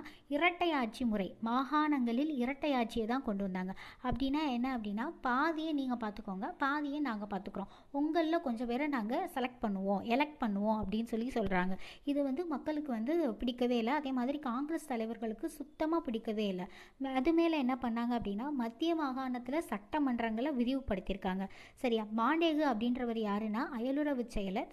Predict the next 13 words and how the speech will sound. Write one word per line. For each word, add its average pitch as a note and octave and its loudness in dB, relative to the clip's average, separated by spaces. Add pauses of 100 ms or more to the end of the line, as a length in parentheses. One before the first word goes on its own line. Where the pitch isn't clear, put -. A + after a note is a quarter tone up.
(120)
சேம்ஸ் D4 -2
போர்டு C4+ 2
யார் A3+ 0
அப்படின்னா, G#3 -4 (140)
இந்திய C4+ 0
வைஸ்ராய். G3 2 (320)
இவங்க, C4 0
இதுதான் C4+ 2
நடந்துட்டு A3+ -2
இருக்கு G#3+ -2
ஆயிரத்தி C4 0
தொள்ளாயிரத்தி G#3 -2
பத்தொன்பதுல. F#3+ -2